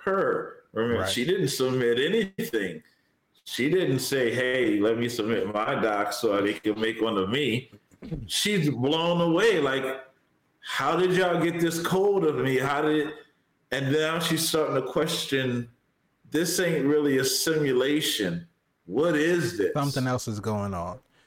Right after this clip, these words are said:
Speaker 2: So we, we get the character, uh, Wilf, um, who I thought was named Wolf, but it was everybody, they're in London, so everybody has a British accent, so they're saying Wolf and not Wolf.
Speaker 1: Oh, oh, oh, that's,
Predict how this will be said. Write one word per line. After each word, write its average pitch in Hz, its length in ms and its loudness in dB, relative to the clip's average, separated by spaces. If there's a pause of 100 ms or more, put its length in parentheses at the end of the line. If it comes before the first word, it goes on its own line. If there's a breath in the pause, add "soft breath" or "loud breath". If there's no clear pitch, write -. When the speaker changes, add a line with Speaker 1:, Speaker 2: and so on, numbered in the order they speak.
(260 soft breath)
Speaker 2:
So 147 320 -2
we, 147 380 -2 (100)
we 160 160 -4
get 180 140 -4
the 220 80 -4
character, 165 680 0
uh, 127 360 2
Wilf, 113 520 -2 (760)
um, 113 880 0 (220)
who 135 140 0
I 135 100 0
thought 160 380 -2
was 127 160 -2
named 123 420 -2
Wolf, 135 500 -2
but 113 440 -2
it 117 140 -4
was 117 220 -4
everybody, 117 680 -2
they're 127 260 -2
in 131 280 -2
London, 120 280 -2
so 120 100 -4
everybody 107 300 -2
has 110 160 -4
a 101 60 -6
British 104 300 -6
accent, 104 520 -4
so 110 120 -4
they're 98 140 -4
saying 104 320 -6
Wolf 110 320 -4
and 104 120 -6
not 104 200 -4
Wolf. 110 280 2
Speaker 1:
Oh, 98 500 2
oh, 98 680 2
oh, 90 420 2
that's, - 420 -4